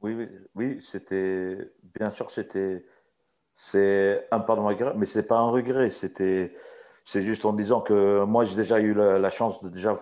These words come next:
avoir cinq sélections. Il y en a, il y a des millions de, de jeunes qui aimeraient bien avoir un. Alors, pour moi, c'était, le truc, c'était, est-ce que je voulais le progresser ou pas ? Je, je, je suis allé faire le tournée avec,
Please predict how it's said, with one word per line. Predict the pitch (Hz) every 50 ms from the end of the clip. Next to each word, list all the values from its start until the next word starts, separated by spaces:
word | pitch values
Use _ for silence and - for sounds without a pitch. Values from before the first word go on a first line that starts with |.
| -
avoir | - 98 92 101 101 98 -
cinq | - - 110 104
sélections. | - - 95 90 - - 131 131 123
Il | 95
y | 92
en | 92
a, | 98 95 92 - - _ _ _ _ -
il | 98
y |
a | 98
des | 95 101
millions | 98 104 110 117 117 120 120 117
de, | 107 104 101 101 98 95
de | 92 101 98
jeunes | 87 - 127 127 127 127
qui | - 101
aimeraient | 104 98 101 101
bien | 95 95 104 104
avoir | 101 95 95 98 107 - 113
un. | 107 98 101 - 90
Alors, | 92 95 98 90 85 - _ _ _ _ _ _ _ _ _
pour | - 98 104
moi, | 110 117 123 120
c'était, | - - 107 - - 107 104 98 98 98 98 98
le | 95 98
truc, | 95 - - 135 131 -
c'était, | - 110 98 - - 101 98 98 101 101 101 98 95 90 - _ _ _ _ _ _ _ _ _ -
est-ce | 101 - -
que | - 117
je | 98 101 104
voulais | 101 107 104
le | 104 101 101
progresser | 95 - - 113 104 110 113 107 - -
ou | 101 98 95
pas ? | - - 107 101 90 - _ _ _ _ _ _ _ _ _ _ _ -
Je, | 87 90 98 104
je, | 95 - - 104 104 101
je | -
suis | - 113
allé | 113 113 113 110
faire | - - 113
le | 107 110
tournée | 101 - - 113 120 120 110
avec, | 107 104 101 95 -